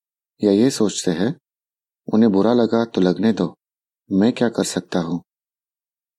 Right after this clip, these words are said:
या हो सकता है कि हम खुद दूसरों की छोटी-छोटी बातों का बुरा मान जाते हैं।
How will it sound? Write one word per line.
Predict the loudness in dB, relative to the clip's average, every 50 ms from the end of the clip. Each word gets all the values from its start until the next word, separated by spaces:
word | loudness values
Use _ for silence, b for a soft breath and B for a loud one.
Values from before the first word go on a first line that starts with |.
| _ _ -2
या | -2 0
हो | 2 0 0
सकता | 2 0 -4 -4 -2 -4 -2
है | 0 0 -2
कि | -2 -2 -4
हम | -2 -2 -2 -4 -4
खुद | -2 -2 -2 -2 -2 -8 _ _ _ -4
दूसरों | -4 -2 -2 0 0 0 0
की | 0 -2 -2
छोटी-छोटी | -2 0 -4 0 0 0 0 0 -2 0 0
बातों | 0 0 -2 -4 0 -2 -4
का | -2 -2 -2
बुरा | -2 0 -2 -2 -2
मान | -2 0 -2 -2 -2
जाते | -2 -2 -4 -2 -2 -6
हैं। | -4 -4 -8 -10